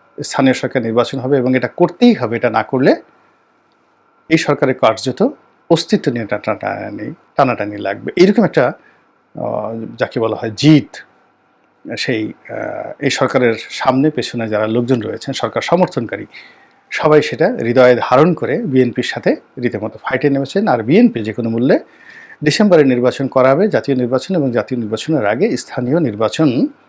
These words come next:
করতে দেবে না। তো এই যে, যে একটা tug of war, সেই tug of war-এর মধ্যে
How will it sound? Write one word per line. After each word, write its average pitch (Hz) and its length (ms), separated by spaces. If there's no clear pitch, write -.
করতে 117 340
দেবে 104 420
না। 107 320
তো - 120
এই 202 180
যে, 151 240
যে 143 100
একটা 117 260
tug 107 280
of 120 160
war, 170 220
সেই 139 160
tug 123 240
of 123 100
war-এর 113 420
মধ্যে 127 460